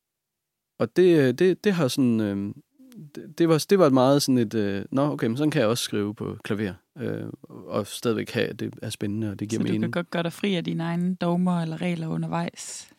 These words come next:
Speaker 1: Ja, inden for den s-, stadigvæk ret snævre ramme, som jeg jo så havde,
Speaker 2: Ja.
Speaker 1: ikke? Øhm, og så var der nogle, nogle, nogle af de numre, der har de her sådan, øh, trivialiserede, øh, rul, øh, som deres grundlæggende form. Altså for eksempel, øh,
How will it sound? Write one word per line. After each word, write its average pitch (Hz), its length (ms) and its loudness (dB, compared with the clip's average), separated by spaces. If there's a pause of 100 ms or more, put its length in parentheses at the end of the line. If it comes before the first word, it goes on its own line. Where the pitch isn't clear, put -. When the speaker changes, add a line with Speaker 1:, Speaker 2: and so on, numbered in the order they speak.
Speaker 1:
Ja, 113 260 6
inden 135 280 8
for 127 80 6
den 113 420 2
s-, - 120 -14 (160)
stadigvæk 110 420 0
ret 110 120 0
snævre 113 360 2
ramme, 110 320 0
som 107 160 -4
jeg 104 60 -4
jo 101 60 -6
så 104 100 -8
havde, 110 200 -4
Speaker 2:
Ja. 123 80 2
Speaker 1:
ikke? 160 100 -4 (800)
Øhm, 104 420 -2 (1120)
og - 80 0
så 143 100 8
var 135 140 10
der 120 100 6
nogle, 117 300 6 (140)
nogle, 117 200 4 (220)
nogle 127 180 4
af 123 60 4
de 123 80 2
numre, 120 300 4
der 110 60 2
har 117 220 2
de 110 160 -4
her 101 120 0
sådan, 101 300 -2
øh, 90 280 -4
trivialiserede, 104 1160 -2
øh, 104 100 -4
rul, 117 360 -2 (400)
øh, 98 380 -4 (220)
som 107 260 -2
deres 101 280 -2 (140)
grundlæggende 110 520 0
form. 104 540 -2
Altså 104 200 -6
for - 100 -10
eksempel, 104 380 -2
øh, 101 380 -6